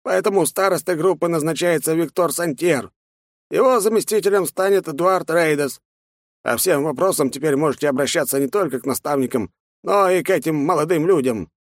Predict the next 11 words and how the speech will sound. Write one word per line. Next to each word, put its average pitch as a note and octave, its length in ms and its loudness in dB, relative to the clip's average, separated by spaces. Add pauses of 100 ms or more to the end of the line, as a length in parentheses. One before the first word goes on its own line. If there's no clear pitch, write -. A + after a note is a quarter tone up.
(560)
Курсанты E3+ 520 0
Сантьер, D#3+ 600 0 (480)
Рейдес, F#3+ 520 0 (680)
зайдите G3+ 420 2
ко G3 120 0
мне F3 160 2
после D#3+ 260 -2
ужина. C#3+ 420 0 (460)
Ужин F#3+ 460 2
в - 20 2
восемь, D#3 460 0